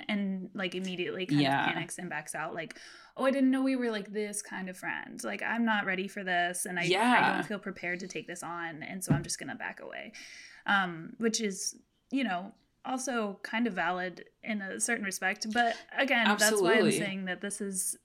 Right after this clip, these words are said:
Speaker 1: <laughs> this is my handbook for long-term serious relationships. I don't think that everyone has
Speaker 2: Yeah.
Speaker 1: a, um, not everybody deserves your vulnerability, I don't think. And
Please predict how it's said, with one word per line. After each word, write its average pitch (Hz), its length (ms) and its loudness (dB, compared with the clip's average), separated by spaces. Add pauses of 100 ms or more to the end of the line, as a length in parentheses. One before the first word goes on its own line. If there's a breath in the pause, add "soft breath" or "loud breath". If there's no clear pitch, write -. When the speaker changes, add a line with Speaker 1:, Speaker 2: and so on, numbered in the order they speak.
(260)
Speaker 1:
<laughs> - 240 8
this 262 220 6
is 262 80 4
my 277 100 8
handbook 226 540 2
for 208 180 -6
long-term 208 720 4
serious - 500 0
relationships. - 600 -4
I 233 80 4
don't 254 160 8
think 269 260 8
that 269 140 2
everyone 214 640 6 (260 loud breath)
has 180 80 -2
Speaker 2:
Yeah. 208 520 6
Speaker 1:
a, 196 380 -4
um, 202 500 0 (1600 loud breath)
not 247 360 4
everybody 214 480 0
deserves 185 420 -4
your 220 160 -2
vulnerability, 240 880 -4
I 220 120 -6
don't 233 200 -6
think. 240 440 -4
And 196 380 -2